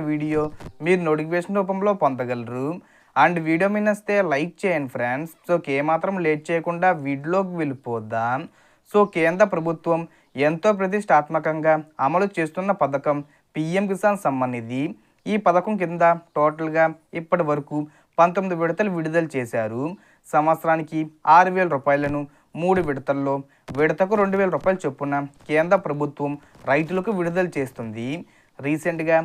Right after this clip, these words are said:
రెండు వేల ఇరవై ఐదు ఫిబ్రవరి ఇరవై నాలుగో తేదీన పంతొమ్మిది విడతలు విడుదల చేశారు. దాదాపుగా ఇరవై రెండు వేల కోట్లకు పైగా తొమ్మిది పాయింట్ ఎనిమిది కోట్ల మంది రైతులకు విడుదల చేయడం జరిగింది. So ఇప్పుడు రైతులందరూ పీఎం కిసాన్ ఇరవై విడత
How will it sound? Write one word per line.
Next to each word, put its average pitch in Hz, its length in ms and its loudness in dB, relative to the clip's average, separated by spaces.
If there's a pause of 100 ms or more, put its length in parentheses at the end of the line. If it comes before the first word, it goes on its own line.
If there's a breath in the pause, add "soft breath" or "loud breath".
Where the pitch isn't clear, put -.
(220)
రెండు 156 280 -2
వేల 208 220 0
ఇరవై 165 220 -2
ఐదు 160 160 -2 (240)
ఫిబ్రవరి 170 560 0
ఇరవై 160 220 -4
నాలుగో 185 220 0 (100)
తేదీన 147 340 -2 (480 soft breath)
పంతొమ్మిది 180 440 0
విడతలు 165 380 -2
విడుదల 170 280 -2 (100)
చేశారు. 120 480 -4 (560 soft breath)
దాదాపుగా 156 540 4 (340)
ఇరవై 165 220 -2
రెండు 175 220 -4
వేల 170 100 0 (120)
కోట్లకు 175 400 -2
పైగా 147 280 2 (440 soft breath)
తొమ్మిది 165 320 0
పాయింట్ 208 240 2
ఎనిమిది 190 200 -2
కోట్ల 170 300 2
మంది 196 240 0
రైతులకు 147 460 -4 (320)
విడుదల 160 360 0
చేయడం 190 320 0
జరిగింది. 123 500 -6 (560 soft breath)
So - 80 -2 (140)
ఇప్పుడు 185 240 0 (340)
రైతులందరూ 170 600 2 (300)
పీఎం 170 380 0
కిసాన్ 220 240 -2 (100)
ఇరవై 165 240 2
విడత 196 200 0